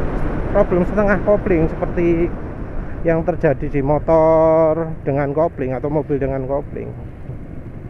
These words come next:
Bisa gampang aus dan bisa seperti kasusnya di Honda C B itu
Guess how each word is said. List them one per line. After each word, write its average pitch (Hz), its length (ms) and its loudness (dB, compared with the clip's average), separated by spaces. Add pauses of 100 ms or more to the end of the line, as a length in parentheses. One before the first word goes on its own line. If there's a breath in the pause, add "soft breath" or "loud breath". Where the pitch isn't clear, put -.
(2500)
Bisa 226 400 2
gampang 208 320 2
aus 196 480 2 (1040)
dan 135 240 2
bisa 160 480 2
seperti 151 640 0
kasusnya 156 560 0
di 127 400 -2 (1120)
Honda 131 240 2
C 156 160 0
B 175 320 4
itu 185 240 4